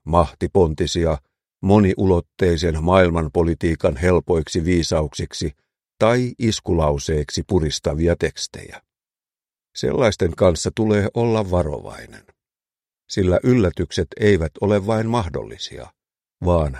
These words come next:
väistämättömiä, ja niitä tapahtuu jatkuvasti. Samalla isot asiat harvoin muuttuvat,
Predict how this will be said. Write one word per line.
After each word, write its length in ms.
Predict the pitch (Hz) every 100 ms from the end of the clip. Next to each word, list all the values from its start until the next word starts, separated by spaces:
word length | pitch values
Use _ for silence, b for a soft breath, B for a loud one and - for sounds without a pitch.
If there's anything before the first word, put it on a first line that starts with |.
| 85
väistämättömiä, 1040 | 101 113 - 76 64 _ - - - - - _ _ _ _
ja 100 | -
niitä 280 | 95 92 73
tapahtuu 560 | - 90 92 76 - 113
jatkuvasti. 840 | 101 90 - 80 69 - - - _ _ _ _ _ _ _ _ _ _ _ -
Samalla 460 | - 135 131 110 -
isot 320 | 123 - 87 -
asiat 380 | 110 110 101 -
harvoin 500 | 110 101 92 95 90
muuttuvat, 580 | 80 65 - - -